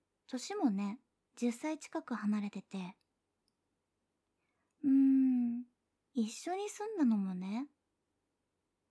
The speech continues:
お兄ちゃんね、違うところに、その、進学しちゃったから、二年？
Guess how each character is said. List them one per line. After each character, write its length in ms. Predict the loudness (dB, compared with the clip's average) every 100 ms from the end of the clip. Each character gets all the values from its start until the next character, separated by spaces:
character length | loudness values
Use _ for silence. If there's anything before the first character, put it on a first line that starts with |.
| _ _ -2
お 120 | 2
兄 180 | 2 0
ち 120 | -4
ゃ 60 | -2
ん 60 |
ね、 380 | -2 -6 -8 -12 -16 _ _ -10 -6
違 60 | -4 -6
う 20 |
と 140 | -8 -6
こ 120 | -2
ろ 120 | 0
に、 320 | 0 -2 -8 _ _ _ _ _ _ _ _ _ _ _ _ _ -8
そ 80 | -4
の、 320 | -4 -6 -10
進 240 | -2 0
学 240 | 0 -2 -4
し 80 | -4
ち 60 |
ゃ 40 | -10
っ 20 |
た 140 | -10
か 120 | -10 -8
ら、 260 | -8 -10 -16 _ _ _ _ _ _ _ _ _ _ _ _ _ _ 0
二 100 | 2
年？ 240 | 4 2